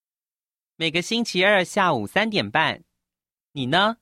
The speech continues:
你在学校参加什么活动？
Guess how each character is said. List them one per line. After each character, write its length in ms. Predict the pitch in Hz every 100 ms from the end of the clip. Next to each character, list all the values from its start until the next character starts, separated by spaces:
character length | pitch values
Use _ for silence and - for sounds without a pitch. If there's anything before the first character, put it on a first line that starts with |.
| _ _ _ _ -
你 100 | 123
在 180 | 175
学 200 | 170 143
校 280 | 139 190 160
参 200 | 147 175
加 160 | 190 196
什 180 | - 135
么 160 | 214
活 240 | 202 113 117
动？ 340 | 180 147